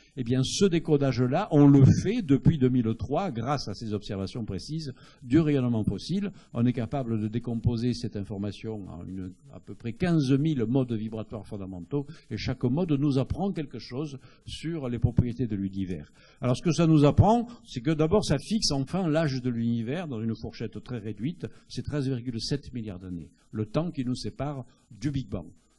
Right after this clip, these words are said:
Alors, on verra tout à l'heure, si j'ai le temps, si vous n'êtes pas parti en courant avant, que, euh, le Big Bang n'est pas forcément le temps zéro, qu'il y a peut-être un avant Big Bang, mais quand on se tient pour l'instant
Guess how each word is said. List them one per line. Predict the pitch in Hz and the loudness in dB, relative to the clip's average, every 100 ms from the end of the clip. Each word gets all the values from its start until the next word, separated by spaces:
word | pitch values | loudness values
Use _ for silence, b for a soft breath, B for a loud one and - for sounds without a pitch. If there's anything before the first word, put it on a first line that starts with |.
| - | -10
Alors, | 104 95 | -10 -8
on | |
verra | 104 107 113 | -6 -6 -6
tout | - - | -8 -8
à | 104 | -6
l'heure, | 120 110 | -6 -8
si | - 110 | -12 -10
j'ai | 104 | -8
le | 101 | -8
temps, | 107 104 | -8 -10
si | 87 98 | -10 -12
vous | |
n'êtes | 92 98 | -12 -6
pas | 98 | -2
parti | - - 95 | -2 -2 -10
en | |
courant | 90 87 85 92 | -10 -12 -10 -2
avant, | 147 165 B B B _ | -2 -2 B B B _
que, | 156 | 4
euh, | 156 165 147 139 143 135 | 4 2 -2 -2 -4 -2
le | 139 139 151 | 0 4 4
Big | 139 | 4
Bang | 139 143 | 0 2
n'est | 131 135 | 4 2
pas | - 175 151 | 4 2 2
forcément | 156 - 147 147 | -2 -2 -2 0
le | 123 | 0
temps | 127 | 0
zéro, | 120 123 123 127 | 0 2 4 4
qu'il | 113 | 2
y | 117 | -4
a | |
peut-être | - 120 | -4 -4
un | 113 | -2
avant | 113 123 | -2 0
Big | 120 113 | 0 0
Bang, | 123 190 156 | 0 0 -2
mais | 107 | -6
quand | 113 135 135 | -6 -6 -4
on | |
se | 131 131 | -8 -8
tient | 147 127 | -6 -8
pour | - 233 196 | -2 -2 0
l'instant | 170 156 - 160 131 | 0 -2 0 -2 -2